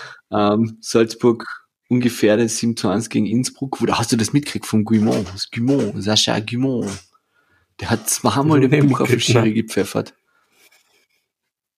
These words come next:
Speaker 1: Ja, z-, zwei Spiele
Speaker 2: Das ist
Speaker 1: Sperre,
Speaker 2: wahr.
Speaker 1: siebenhundert Euro Geldstrafe. Meiner Meinung nach zu wenig. Ich hätte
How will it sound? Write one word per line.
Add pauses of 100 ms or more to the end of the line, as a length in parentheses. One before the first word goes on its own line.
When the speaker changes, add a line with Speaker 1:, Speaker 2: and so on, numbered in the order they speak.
(140)
Speaker 1:
Ja,
z-,
zwei
Spiele
Speaker 2:
Das
ist
Speaker 1:
Sperre,
Speaker 2:
wahr.
Speaker 1:
siebenhundert
Euro
Geldstrafe. (100)
Meiner
Meinung
nach
zu
wenig. (560)
Ich
hätte